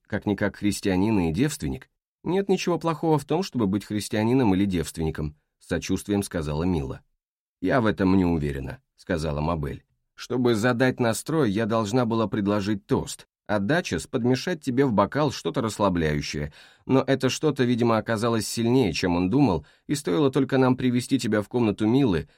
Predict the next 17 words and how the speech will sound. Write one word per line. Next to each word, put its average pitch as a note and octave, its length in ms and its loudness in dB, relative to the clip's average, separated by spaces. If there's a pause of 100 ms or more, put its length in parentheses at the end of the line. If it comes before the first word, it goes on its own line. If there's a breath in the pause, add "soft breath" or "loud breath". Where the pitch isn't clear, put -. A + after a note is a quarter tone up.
(100)
ты - 140 0
дважды A#2 420 2
крутанулся B2+ 840 -2 (160 soft breath)
и - 220 -2
баюшки-баю. A2 840 0 (200)
Верно, C#3+ 400 2
дорогая?» D#2 500 -2 (680)
«Повезло, F3 420 2
что - 140 -8
ты C3 140 -2
приземлился B2 560 2
ко A2+ 120 -4
мне A2 140 0
на G#2+ 140 0
колени», G2+ 500 0 (140)
подмигнула D#2+ 540 0
она. D2+ 260 -4